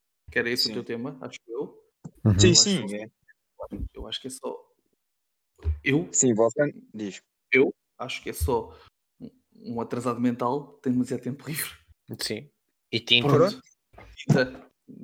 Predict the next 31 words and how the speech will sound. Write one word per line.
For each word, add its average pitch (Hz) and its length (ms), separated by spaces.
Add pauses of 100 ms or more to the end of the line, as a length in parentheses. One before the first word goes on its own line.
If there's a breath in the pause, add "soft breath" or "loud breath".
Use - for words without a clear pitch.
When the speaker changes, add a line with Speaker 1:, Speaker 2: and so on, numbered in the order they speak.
(120)
Speaker 1:
Duas 143 120
coisas 131 320
que - 100
se - 80
calhar 123 200
Speaker 2:
Eu - 60
concordo. 185 520
Speaker 3:
E, 139 80
e, 156 160
e 147 40
agora, 160 240
co-, 175 180
como 175 240 (260)
o 156 80
Eduardo 147 220
estava 139 160
a - 20
dizer, 127 220
não 151 180
viste 156 300
nenhum, 151 340 (260)
nenhum 143 260
partido, 135 520
nem 135 100
o 139 60
governo, 123 400
nem 127 80
nada 127 220
que - 60
se - 60
pareça, 135 560